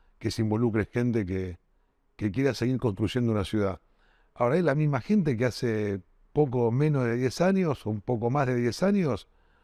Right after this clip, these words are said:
eh, planificaron esta ciudad que hicieron una catástrofe. Eh, o sea, en vez de planificar una ciudad, cómo creces con las... o sea, vos conectás barrios, ten-, tenés que hacer puentes, una vez que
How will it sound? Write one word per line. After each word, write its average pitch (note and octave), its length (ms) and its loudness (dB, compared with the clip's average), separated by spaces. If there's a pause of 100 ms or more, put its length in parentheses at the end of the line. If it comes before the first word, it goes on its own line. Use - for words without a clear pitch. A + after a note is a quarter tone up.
(300)
eh, G#2 220 -2
planificaron A2+ 580 0
esta A#2+ 180 -4
ciudad D3+ 280 0
que D3+ 80 0
hicieron A#2+ 280 0
una G#2+ 160 -2
catástrofe. G2 800 -4 (500)
Eh, G2+ 140 -6 (240)
o F#2+ 60 -6
sea, G2+ 300 -2 (180)
en G#2+ 120 -2
vez C#3+ 120 2
de B2+ 40 2
planificar B2 560 0
una C3+ 160 0
ciudad, C3 640 2 (420)
cómo C3+ 260 0
creces A2+ 300 -2
con A2+ 160 -2
las... G#2+ 220 -2
o G#2 100 -6
sea, A2 140 0
vos C#3 320 0 (480)
conectás A#2+ 420 0
barrios, C#3+ 400 0
ten-, A2 320 -4
tenés A#2 300 -4
que - 80 -6
hacer G#2 240 -2
puentes, B2+ 600 0
una A2+ 140 0
vez A2 120 -4
que G#2+ 280 -2